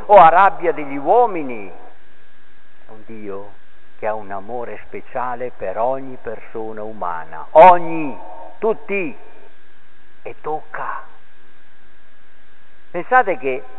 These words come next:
se non leggiamo così questo Vangelo è talmente strampalato che non capiamo niente.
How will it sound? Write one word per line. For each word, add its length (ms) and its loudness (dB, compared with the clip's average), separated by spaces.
se 80 0
non 180 4
leggiamo 460 4
così 320 -2
questo 300 -2
Vangelo 480 4
è 140 2
talmente 640 2
strampalato 680 4
che 80 4
non 100 0
capiamo 400 2
niente. 460 -8